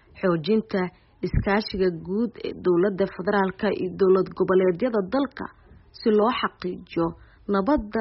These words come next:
iyo horumarka. Qoraalka waxaa sidoo kale lagu xusay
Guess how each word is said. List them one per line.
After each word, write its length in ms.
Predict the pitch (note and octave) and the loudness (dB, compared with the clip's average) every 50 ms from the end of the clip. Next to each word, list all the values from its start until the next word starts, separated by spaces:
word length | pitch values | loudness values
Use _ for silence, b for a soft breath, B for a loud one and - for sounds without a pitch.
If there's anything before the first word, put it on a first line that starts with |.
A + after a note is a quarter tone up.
| - - | -4 -4
iyo 200 | - - F#3 F3+ | -4 -2 -2 -2
horumarka. 640 | E3 - F3 E3+ E3+ F3 F#3 F#3 E3+ - - - - - - - - - _ _ _ _ _ _ _ _ - | -2 -4 -6 -4 -2 0 -2 -2 -2 -4 -8 -12 -12 -12 -14 -20 -20 -20 _ _ _ _ _ _ _ _ -4
Qoraalka 460 | F3+ F3 F#3 F#3 F3 E3+ - - F3+ E3+ - b b b b b - | 0 2 2 2 0 -2 -6 -8 -10 -10 -10 b b b b b -4
waxaa 280 | E4+ E4+ - C#4 A#3 A3 | -4 0 2 2 0 0
sidoo 340 | - - D4+ B3+ A#3+ G3+ F#3+ | 0 -2 0 2 2 2 0
kale 240 | - - G#3 F#3 F#3 | 0 0 0 2 4
lagu 300 | F3 F3+ F3+ F3 F3 C#4 | 4 4 2 2 0 -4
xusay 460 | C4 - - F3 - - - F3 - | -6 -6 -8 -12 -10 -8 -8 -8 -8